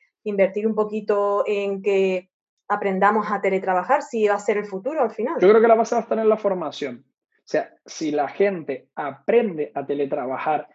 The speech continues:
Speaker 2: y rompemos lo antes posible, o sea, nos damos la hostia, nos damos el golpe lo más pronto posible de la realidad de lo que supone teletrabajar, y empezamos a hacer fórmulas flexibles que se adapten, que permitan oxigenar a los empresarios y a los trabajadores al mismo tiempo,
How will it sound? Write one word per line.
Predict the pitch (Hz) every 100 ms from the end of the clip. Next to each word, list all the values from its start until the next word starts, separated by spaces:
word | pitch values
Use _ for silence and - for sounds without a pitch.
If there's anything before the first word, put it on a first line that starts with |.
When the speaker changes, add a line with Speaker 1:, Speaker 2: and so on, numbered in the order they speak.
| _ _
Speaker 2:
y | 196 160
rompemos | 147 147 143 135 202 220 202
lo | 190 190 185
antes | 180 185
posible, | - 165 170 143
o |
sea, | 147
nos | 143 131
damos | 175 202 202
la | 196 180
hostia, | 170 170 - 151
nos | 139
damos | 165 175
el | 180 165
golpe | 160 147 147
lo | 143
más | 170 -
pronto | 185 170 160
posible | 156 - 143 208 285
de | 151
la | 143
realidad | 135 143 139 139
de | 156 175
lo | 165
que | 160
supone | 165 151 156 147
teletrabajar, | 147 139 139 123 117 151 214 _ _ _ _ -
y | 165
empezamos | 151 - 185 190
a |
hacer | 196 202 190 -
fórmulas | - 170 175 185 180 190 - -
flexibles | - 147 131 - 160 143 120 -
que | 151
se | - 147
adapten, | 135 143 147 - 127 123
que | 143
permitan | 135 139 156 180
oxigenar | 175 156 175 156 165 165
a |
los | 156
empresarios | 156 147 143 - 170 202 196
y |
a | 165
los | 147
trabajadores | 147 139 143 143 160
al | 170 165
mismo | 165 156 143
tiempo, | 139 196 240 320